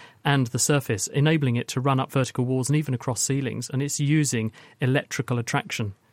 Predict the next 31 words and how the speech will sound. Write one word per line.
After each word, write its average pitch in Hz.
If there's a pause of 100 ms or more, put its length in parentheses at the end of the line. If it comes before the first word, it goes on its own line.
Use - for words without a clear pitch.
to 123
hang 127
on 120
to -
the 127
ceiling. 127
And 131
in 135
fact, -
people 143
have 131
used 139
the 139
same 143
science 107
now 113
to -
exploit 143
that 107
in 127
order 123
to 120 (440)
enable 131
us 117
to 120
do 120
a 113
similar 120
phenomenon 117 (400)
with 127
other 123